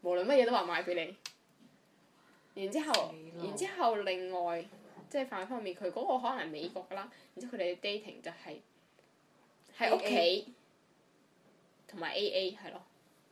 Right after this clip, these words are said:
Speaker 2: 係咯。仲有一個另外問題就係你出嚟見面嘅時候，好自覺咁樣去A A呢個。同埋，即係人哋想請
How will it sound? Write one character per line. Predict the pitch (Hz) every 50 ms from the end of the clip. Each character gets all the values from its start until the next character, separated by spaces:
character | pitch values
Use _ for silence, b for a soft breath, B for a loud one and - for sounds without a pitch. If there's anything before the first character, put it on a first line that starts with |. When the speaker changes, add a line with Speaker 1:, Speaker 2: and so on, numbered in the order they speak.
| _ _ _ _ _ _ _ _ -
Speaker 2:
係 | - 226 247
咯。 | 311 330 330 B B B B B B B B - _ _ _ _
仲 | - 233 262 294
有 |
一 | 320 269
個 | 240 185
另 | 170
外 | 170 180
問 | 180 196 190 175 170
題 | 202 170 156
就 | - 170
係 | 170
你 | 175 190
出 | 202 - 330
嚟 | 285 202 175 -
見 | - 185 185 185
面 | 190 190 180 170 170 170
嘅 | 180 190
時 | - - - - - 170
候， | 165 156 143 139 151 147 - - - _ _ _ _ _ _ _ _ _ _ _ _ _
好 | - - 196 220 254
自 | 247 - 349 -
覺 | 175 180
咁 | 175 175 175
樣 | 180 196 220 240
去 | 175 170 165 - - _ _ _ - -
A | 202 196 196 196 -
A | - 180 180 175 175 175
呢 | 170 175
個。 | 170 - - 110 87 - - B B B B B B _ _ _ _ _ _ _ _ -
同 | - 190 185
埋， | 180 180 170 170 165 - - - - -
即 | - 359
係 | 302 - B B B B B B
人 | 180 180 170 170
哋 | 180 180
想 | 196 - 190 214 240
請 | 240 247